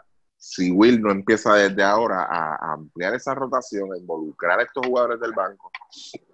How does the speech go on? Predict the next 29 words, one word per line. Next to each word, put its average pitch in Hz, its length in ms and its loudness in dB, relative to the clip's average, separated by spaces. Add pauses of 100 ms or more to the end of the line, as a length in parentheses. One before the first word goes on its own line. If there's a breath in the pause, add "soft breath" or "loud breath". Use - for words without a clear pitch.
(440)
para 95 200 2
que 87 80 -4
sean 85 220 -6
parte 92 320 -4
clave. 64 320 -6
O - 460 -20
sea, 78 180 -8 (120)
yo 76 280 -8
creo 90 140 0
que 101 60 -2
nosotros 98 380 0
aquí, 98 460 4
hasta 87 220 -4
el 78 80 -4
mismo 87 280 -4
hace 95 240 0
dos 92 220 -2
años, 98 320 2
el 87 60 2
año 87 180 0
pasado, 95 480 -2 (480)
por 92 160 4
lo 90 60 6
menos 95 180 4
en 98 60 2
el - 60 -8
caso 107 240 2
de 104 60 8
Arroyo, 107 500 2